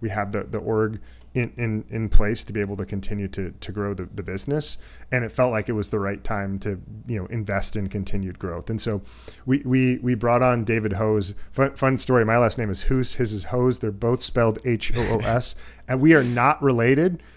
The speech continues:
um, wh-, which is, which is brought up, like, lots of funny stories to, to have two people with the same unusual last name in, in a team of about seventy. Um, so, you know, just, you know, s-, new folks don't necessarily know that we're,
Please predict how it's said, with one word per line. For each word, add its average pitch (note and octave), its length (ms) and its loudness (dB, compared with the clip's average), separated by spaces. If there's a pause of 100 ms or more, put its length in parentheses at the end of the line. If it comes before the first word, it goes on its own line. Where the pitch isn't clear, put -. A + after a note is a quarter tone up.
(100)
um, B2 480 4
wh-, D3+ 200 2
which D3 200 2
is, B2 220 2
which C3+ 180 2
is A#2 240 0
brought C3+ 800 2
up, B2+ 120 0
like, A2+ 160 2
lots A#2 260 2
of G#2+ 80 -6
funny A#2 200 -2
stories G#2+ 520 -2
to, A2 180 -2
to A2 100 -6
have G2+ 160 -2
two A2 140 -6
people G#2+ 240 -4
with G#2 100 -2
the G2 60 -4
same A2 340 -4 (320)
unusual B2+ 640 4
last A2 300 2
name A2 380 -2 (280)
in, B2+ 140 0
in B2 160 -2
a A2 60 0
team A#2+ 260 0
of G#2+ 120 -2
about G#2 300 -2
seventy. G2+ 560 -2 (360)
Um, G#2 260 0
so, G#2 360 -4
you A#2 80 -6
know, G2+ 60 -4
just, G2+ 240 -8 (100)
you A#2+ 100 -6
know, G#2 100 -6
s-, F#2+ 120 -10
new B2 380 -2
folks G#2 320 -2
don't G2+ 240 -4
necessarily G2 340 -6
know G2 160 -4
that G2 140 -8
we're, G2 180 -6